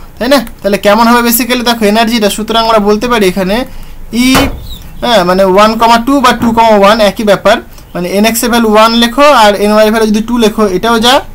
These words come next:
মানে ওয়ান কমা টু আর অথবা ই টু কমা ওয়ান একই। তাহলে এখানে যেটা পাবো আমি যদি একটা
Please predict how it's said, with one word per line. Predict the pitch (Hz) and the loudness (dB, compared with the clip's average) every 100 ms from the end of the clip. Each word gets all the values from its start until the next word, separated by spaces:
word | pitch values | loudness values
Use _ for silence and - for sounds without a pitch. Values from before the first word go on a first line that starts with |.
| - - | -18 -10
মানে | 180 180 175 - | -6 -4 -6 -6
ওয়ান | 180 196 | -4 -2
কমা | 202 214 208 214 214 - | 0 0 2 0 -2 -6
টু | 226 302 311 - - - | -4 -4 -4 -14 -16 -6
আর | 170 | -2
অথবা | 185 185 262 202 185 226 - - - - - | -2 -2 0 2 2 0 -6 -10 -8 -4 -2
ই | 190 202 202 - - | -2 -2 -4 -8 -8
টু | 233 247 233 | -4 -4 -2
কমা | 220 202 | 0 2
ওয়ান | 185 170 196 233 - | 2 2 0 -2 -6
একই। | - 214 214 254 - - - | -4 0 0 -2 -6 -14 -4
তাহলে | 202 208 | 0 0
এখানে | 233 233 | 2 0
যেটা | 233 233 | 0 2
পাবো | 233 233 | 2 4
আমি | 220 247 | 2 0
যদি | 220 214 | -2 -2
একটা | 214 220 | -2 -2